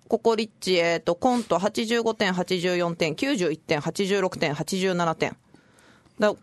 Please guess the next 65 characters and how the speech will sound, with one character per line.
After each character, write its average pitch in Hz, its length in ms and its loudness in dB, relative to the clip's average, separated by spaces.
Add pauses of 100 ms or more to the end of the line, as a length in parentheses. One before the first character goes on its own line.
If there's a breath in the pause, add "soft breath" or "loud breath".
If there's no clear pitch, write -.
こ 370 240 0
ん、 - 80 -8 (520)
つ - 200 -2
う 480 160 0
て 508 100 6
も 226 100 0
九 381 140 4 (200)
位 254 80 2
っ - 20 -2
て 202 160 2
言 185 60 4
っ - 20 -2
て - 160 0
も、 165 100 0
だ 175 100 6
っ 220 80 -8
て、 165 280 0
総 330 260 2
合 359 180 2
得 - 220 0
点 160 200 2
下 - 240 0
か、 - 200 2
下 233 200 0
か 240 100 2
ら 226 120 2 (220)
言 196 100 4
っ - 40 -12
た 196 80 6
ら、 156 60 2
八 262 140 2 (120)
百 330 260 2
七 311 240 4
十 208 160 2
一 180 160 -6
点、 165 180 2
八 220 240 0
百 277 220 4
七 254 280 2
十 185 180 2
四 170 180 0
点、 156 180 0
八 208 240 2
百 262 220 4
七 220 240 2
十 185 160 0
五 151 140 0
点、 135 160 -2
八 196 200 2
百 254 220 4
七 208 260 2
十 175 200 0
七 156 240 0
点、 151 240 0 (440 loud breath)
八 - 220 2
百 262 220 4
八 233 260 0
十 233 140 2
点 165 180 0
で、 143 80 -2
こ - 160 -4
こ 339 140 4
だ 349 100 4
け 339 160 2
で 180 240 2